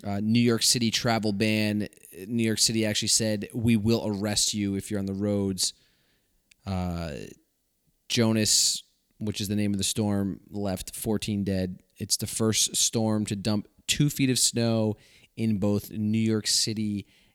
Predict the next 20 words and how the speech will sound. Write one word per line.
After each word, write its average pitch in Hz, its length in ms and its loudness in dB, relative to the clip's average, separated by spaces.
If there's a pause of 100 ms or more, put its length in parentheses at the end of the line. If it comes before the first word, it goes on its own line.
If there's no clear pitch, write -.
(160)
and 101 260 -4
Baltimore, 101 880 -2 (680)
uh, 95 180 -4
surely 113 680 2
shutting 104 440 -2
down 98 480 -4
lots 107 580 -2
of 95 220 -6
operations 98 800 -2
going 98 300 -4
on. 92 360 -4 (840)
Uh, - 160 -4
stay - 340 4
safe 135 340 2
out 120 220 0
there 120 180 4
for 117 140 -2
those 110 260 2
of 107 120 -4
you 107 400 2